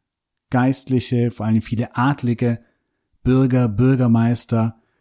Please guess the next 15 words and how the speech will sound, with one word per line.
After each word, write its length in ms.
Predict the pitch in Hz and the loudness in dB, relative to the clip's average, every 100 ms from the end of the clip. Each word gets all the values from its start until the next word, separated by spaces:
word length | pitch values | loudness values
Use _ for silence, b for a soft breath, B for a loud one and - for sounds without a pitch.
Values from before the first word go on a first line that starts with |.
| _ | _
aber 200 | 135 135 | -4 -2
auch 120 | 131 | -4
die 180 | - 123 | -4 -2
Diener 400 | 139 165 170 156 | 0 2 2 0
von 320 | - - 143 | -4 -2 -2
Adligen 760 | 156 120 123 123 120 120 120 - b b b b _ _ | -2 -4 -4 -2 0 2 2 0 b b b b _ _
werden 360 | 101 113 120 107 | -2 0 2 0
hingerichtet. 720 | 107 95 92 87 - 85 - | 0 -2 -6 -14 -16 -16 -10
Die 80 | 98 | -2
Adligen 400 | 127 131 123 117 | -2 2 2 4
noch 420 | 113 - - _ _ _ | 2 -4 -20 _ _ _
geköpft, 840 | - 110 - 202 - - - - _ _ _ _ | -6 -4 -2 -6 -10 -14 -14 -14 _ _ _ _
anderen 400 | - 113 120 117 | -4 0 2 2
kommt 240 | - 113 107 | 0 -2 -2
diese 380 | 110 113 107 | -4 -2 -2